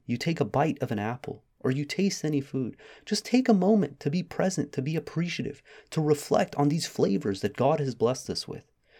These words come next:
You know, when you're around, you're just going through your day-to-day, take a moment to detect the smells around you,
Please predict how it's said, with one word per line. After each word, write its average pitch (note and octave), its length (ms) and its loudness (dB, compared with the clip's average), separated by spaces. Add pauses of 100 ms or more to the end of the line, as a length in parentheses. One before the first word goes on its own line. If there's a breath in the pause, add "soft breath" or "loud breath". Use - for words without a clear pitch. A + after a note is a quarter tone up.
(300 soft breath)
You C3 100 8
know, D3+ 80 8
when D#3+ 160 4
you're D3 180 2 (160)
around, E3 560 2 (140)
you're C3 140 2
just C#3+ 260 -2
going F#3+ 240 4
through F#3 180 -6
your E3 120 -4
day-to-day, C#3+ 680 -2 (340)
take A#3+ 240 4
a A3 60 6
moment G3 380 2 (240)
to C#3 120 4
detect - 600 0
the - 80 -2
smells E3 420 -2
around C3+ 340 -4
you, - 140 -16